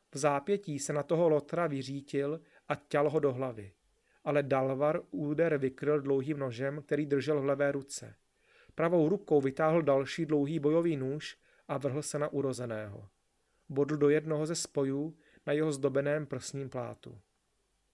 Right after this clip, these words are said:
Malus zachytil Dalvarovo zápěstí levou rukou a udeřil ho do obličeje hlavicí meče. Poloomráčený Dalvar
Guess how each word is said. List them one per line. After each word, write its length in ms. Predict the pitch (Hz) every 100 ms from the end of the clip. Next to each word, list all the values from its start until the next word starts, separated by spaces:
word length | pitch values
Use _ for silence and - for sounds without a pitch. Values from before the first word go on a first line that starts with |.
| _ _ _ _ _ _ _
Malus 420 | 143 131 135 151
zachytil 560 | 156 139 139 135 156 151
Dalvarovo 520 | 139 131 139 147 156
zápěstí 640 | 135 127 143 139 - 156 147
levou 280 | 143 151 135
rukou 500 | 123 - 143 156 160 - - -
a 180 | - -
udeřil 380 | 156 185 175 165
ho 120 | 185
do 100 | 175
obličeje 520 | 165 160 165 - 175
hlavicí 460 | 147 147 151 - 156
meče. 440 | 151 - 123 98 _ _ _ _ _ _ -
Poloomráčený 840 | 147 196 151 143 139 135 135 139
Dalvar 480 | 135 175 156 131 131